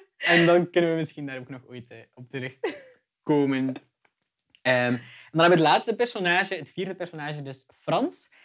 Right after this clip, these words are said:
Speaker 2: Mhm.
Speaker 1: En Frans is een Zwitserse hoogleraar, is een linkse intellectueel.
Speaker 2: Ja.
Speaker 1: Ehm,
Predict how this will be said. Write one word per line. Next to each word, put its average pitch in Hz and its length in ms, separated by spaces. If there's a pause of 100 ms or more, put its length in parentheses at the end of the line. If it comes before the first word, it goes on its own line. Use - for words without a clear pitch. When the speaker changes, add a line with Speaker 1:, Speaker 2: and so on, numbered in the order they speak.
(160)
Speaker 2:
Mhm. 185 220
Speaker 1:
En 147 400
Frans 170 540
is 147 180
een 131 240
Zwitserse 147 480
hoogleraar, 156 760 (100)
is 120 140
een 113 320
linkse 131 380
intellectueel. 180 840
Speaker 2:
Ja. 180 180 (180)
Speaker 1:
Ehm, 131 440